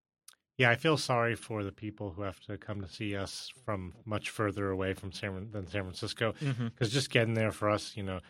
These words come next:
Speaker 1: people that have to come from all over the world, I, you know, and then I, I watch their Twitter feeds and the four planes they have to take to get home afterwards, and getting stuck in layovers and weather and all that stuff,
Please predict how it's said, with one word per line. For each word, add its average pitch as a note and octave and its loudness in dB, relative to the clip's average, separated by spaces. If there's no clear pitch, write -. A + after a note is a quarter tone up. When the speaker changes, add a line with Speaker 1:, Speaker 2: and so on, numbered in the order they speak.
Speaker 1:
people B2+ 2
that A2+ 6
have G#2+ 2
to G#2 -6
come G#2 -6
from G2+ -6
all F#2+ 0
over G2 -4
the F#2 -4
world, F#2+ -2
I, G#2+ -10
you G#2 -4
know, F#2+ -4
and G2+ -2
then A2 2
I, G#2+ 2
I A#2 2
watch A2 6
their A2 2
Twitter G#2 0
feeds G#2 0
and G2 -2
the F#2 -2
four G#2 -2
planes G#2 -2
they F#2+ -2
have F#2+ -4
to - -8
take G#2 -4
to - -6
get G2 -2
home G2 -2
afterwards, F#2+ -2
and G2 -6
getting F#2+ -4
stuck - -2
in G2 -6
layovers G2 -2
and F2 -8
weather G2+ 0
and F2+ -8
all G#2+ -4
that G2+ -2
stuff, G2+ -4